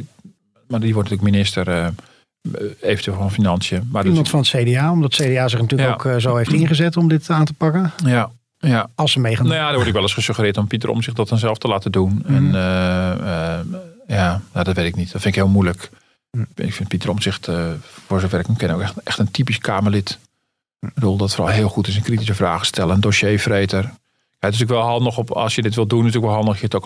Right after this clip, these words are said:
Speaker 1: allemaal begrijpt. En Wouter
Speaker 2: Ja.
Speaker 1: Koolmees is iemand die diep de techniek induikt. En tegelijkertijd politiek gevoel, eh, blijkt te hebben. Dat heeft hij met het pensioenakkoord wel laten zien.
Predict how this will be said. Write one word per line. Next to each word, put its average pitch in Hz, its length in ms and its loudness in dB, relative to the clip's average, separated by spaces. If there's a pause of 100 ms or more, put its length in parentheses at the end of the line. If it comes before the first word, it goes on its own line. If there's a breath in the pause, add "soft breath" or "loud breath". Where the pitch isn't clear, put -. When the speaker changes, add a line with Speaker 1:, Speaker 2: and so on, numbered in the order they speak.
Speaker 1:
allemaal 95 180 -2
begrijpt. - 360 -4
En 104 100 -4
Wouter 92 220 -2
Speaker 2:
Ja. - 60 -4
Speaker 1:
Koolmees 107 340 0
is 107 100 -4
iemand 98 240 -2
die 98 120 -4
diep 113 180 0
de 117 100 -4
techniek 110 300 0
induikt. 110 560 -2 (540)
En 104 100 0
tegelijkertijd 101 460 -2
politiek 107 320 -4
gevoel, 120 480 0
eh, 120 60 -2
blijkt 117 260 0
te 123 60 -2
hebben. 117 200 0
Dat 113 100 -4
heeft 85 120 -6
hij - 80 -10
met 90 80 -6
het - 100 -10
pensioenakkoord 120 500 0
wel 107 120 -2
laten 101 220 -2
zien. 117 320 2